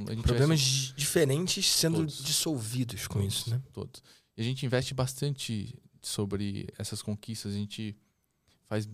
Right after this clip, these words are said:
Speaker 1: estudos de casos bem cinematográficos porque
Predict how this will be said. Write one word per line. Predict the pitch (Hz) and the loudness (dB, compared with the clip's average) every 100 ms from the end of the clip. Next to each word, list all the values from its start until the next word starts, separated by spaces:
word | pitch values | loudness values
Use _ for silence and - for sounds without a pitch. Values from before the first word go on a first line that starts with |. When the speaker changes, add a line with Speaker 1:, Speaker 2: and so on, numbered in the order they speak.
| 104 - | -12 -10
Speaker 1:
estudos | 117 123 113 | -8 -8 -8
de | 107 | -10
casos | - 107 101 98 | -4 -2 -2 -6
bem | 98 113 127 110 95 98 | -4 -2 -2 -2 -4 -6
cinematográficos | - 107 104 101 101 107 107 - | -8 -4 -4 -2 0 0 0 -10
porque | - 104 - 113 104 | -8 -8 -2 -2 -2